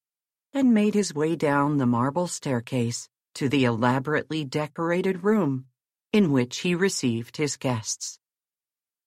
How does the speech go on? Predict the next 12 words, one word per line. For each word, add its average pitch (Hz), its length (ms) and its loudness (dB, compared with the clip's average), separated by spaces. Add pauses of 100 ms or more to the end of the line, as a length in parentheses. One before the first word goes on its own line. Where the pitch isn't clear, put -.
(460)
The 139 120 -2
pair 120 420 -2
spoke - 480 -6
quickly - 580 -6 (140)
and 143 280 2
convincingly 135 1000 0 (500)
of 139 140 -4
how 123 300 -2
they 151 200 -2
did 139 280 -2
their 165 200 2
work, 170 480 -4